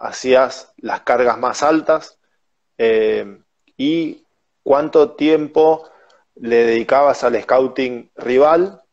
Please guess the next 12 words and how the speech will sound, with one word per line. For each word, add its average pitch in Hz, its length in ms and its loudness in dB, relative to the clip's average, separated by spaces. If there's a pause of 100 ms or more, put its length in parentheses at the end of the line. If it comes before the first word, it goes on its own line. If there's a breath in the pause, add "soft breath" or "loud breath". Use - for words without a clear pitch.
(100)
y 120 220 -10
cuánto 131 340 -2
tiempo 147 640 -2
le 120 80 -2
dedicás 120 720 -2
a, 98 640 -6
a 104 120 -4
la 113 60 -6
información 113 800 -2
de 110 180 -4
tu 151 160 2
equipo? - 360 -6